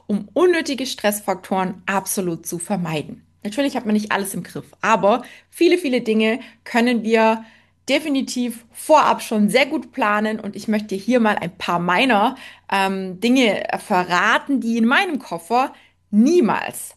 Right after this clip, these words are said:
wirklich niemals fehlen dürfen. Und das ist zum einen die flach gestrickte Kompression. Ja, auch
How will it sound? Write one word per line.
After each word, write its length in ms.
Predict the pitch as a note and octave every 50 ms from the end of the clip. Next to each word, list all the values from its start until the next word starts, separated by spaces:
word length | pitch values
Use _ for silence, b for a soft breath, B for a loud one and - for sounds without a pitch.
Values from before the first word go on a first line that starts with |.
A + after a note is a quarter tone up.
| _ _
wirklich 500 | - F3 A3+ B3 B3 F#3 D3+ - - -
niemals 720 | G3+ G#3 G#3+ B3 C4 C4+ B3 G#3+ G3 G3 G3+ G3+ G3+ -
fehlen 340 | - G#3+ G3 F#3 F3+ F3 C#3+
dürfen. 280 | - - - - -
Und 100 | - E3
das 80 | G3+ G#3
ist 180 | - A3+ - -
zum 160 | A3 - - -
einen 520 | A#3+ C4 C4+ A#3 G#3+ A3 B3 C#4 B B B B _ _ -
die 60 | G#3
flach 340 | G3+ - - F#3 E3+ - -
gestrickte 440 | - F#3+ - - - F#3+ - - G3
Kompression. 840 | - - G3+ G3 G3+ - G#3+ G#3+ G#3+ - B3 F#3 C#3 C3+ - - _ _ -
Ja, 840 | F#3+ G3+ G3 G3+ F3 D#3+ D3+ D#3 D3+ D3 D3+ D#3 D#3+ F3 B3 F#4+ F#4+ B B B B B B -
auch 280 | - F#3+ G#3+ C4 -